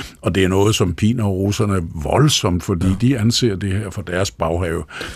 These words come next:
Speaker 1: og der skal andre ikke blande sig.
Speaker 2: Og nu har arme-, det armenske parlament så netop besluttet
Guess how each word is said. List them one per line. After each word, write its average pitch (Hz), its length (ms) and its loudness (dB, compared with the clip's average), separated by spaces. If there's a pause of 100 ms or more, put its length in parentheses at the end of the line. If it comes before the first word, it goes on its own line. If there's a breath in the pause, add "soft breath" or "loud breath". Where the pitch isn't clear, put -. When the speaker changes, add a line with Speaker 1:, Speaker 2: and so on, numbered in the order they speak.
(120 loud breath)
Speaker 1:
og 120 180 2
der 104 80 4
skal 101 200 0
andre 90 340 2
ikke 90 140 0
blande 85 320 -2
sig. 78 200 -6 (100)
Speaker 2:
Og 123 120 4
nu 131 140 6
har 135 220 2
arme-, 110 300 0
det 107 120 0
armenske 104 340 0
parlament 92 420 2
så 90 400 2
netop 95 260 0
besluttet 92 520 0